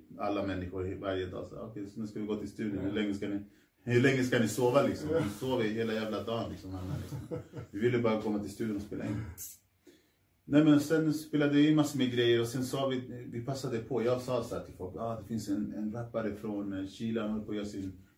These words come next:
Speaker 1: skiva."
Speaker 2: Mm.
Speaker 1: Och, eh, så frågade så här, olika om de ville vara med.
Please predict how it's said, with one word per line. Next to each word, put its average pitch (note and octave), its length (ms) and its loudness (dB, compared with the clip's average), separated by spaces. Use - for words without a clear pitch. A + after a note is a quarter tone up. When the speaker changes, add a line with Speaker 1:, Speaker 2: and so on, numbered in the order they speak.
Speaker 1:
skiva." A2 500 0
Speaker 2:
Mm. A2+ 240 -6
Speaker 1:
Och, G2+ 460 -4
eh, G2 600 2
så A#2 180 -4
frågade D#3+ 380 0
så B2+ 120 -2
här, G#2 240 0
olika A#2 480 0
om G#2+ 140 0
de G#2+ 120 0
ville G#2+ 180 2
vara G#2 160 0
med. A#2+ 200 2